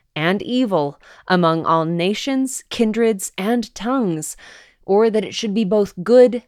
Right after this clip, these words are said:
and evil spoken of among all people. He said there was a book deposited,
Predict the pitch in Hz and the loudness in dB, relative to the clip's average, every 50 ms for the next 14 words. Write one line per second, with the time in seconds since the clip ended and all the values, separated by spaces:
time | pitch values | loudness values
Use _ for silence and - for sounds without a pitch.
0 | _ _ - 202 208 240 277 254 - - 269 277 285 208 190 170 160 165 - - | _ _ -4 -2 0 0 0 -2 -2 -2 0 0 2 2 0 0 0 -2 -6 -6
1 | - - 226 247 247 - 185 170 165 156 147 156 151 - - _ _ - - 180 | 0 2 2 2 2 0 -4 -4 -4 -6 -6 -8 -10 -14 -20 _ _ -6 -4 -2
2 | 180 175 170 165 160 - _ _ - 202 208 214 214 208 - - 220 220 214 - | 0 0 0 -2 -4 -6 _ _ 4 6 6 6 4 2 -2 -6 -6 -6 -6 -2
3 | - 139 131 - - _ _ _ _ _ _ _ - - - - - - _ - | -2 -2 -2 -4 -8 _ _ _ _ _ _ _ -20 -20 -20 -20 -20 -14 _ -2
4 | 240 226 - - - 294 285 294 294 254 226 240 - - 185 175 208 220 233 233 | -2 -2 -2 -4 -2 0 2 2 2 0 0 -4 -6 -4 0 2 4 4 4 4
5 | 226 240 190 208 175 160 180 226 - - - - 185 175 - - 175 165 165 156 | 2 2 2 0 -2 2 2 0 0 0 -4 -8 -6 -6 -4 -2 0 0 0 0
6 | 165 - 156 143 135 135 - | -2 -8 -8 -8 -8 -10 -14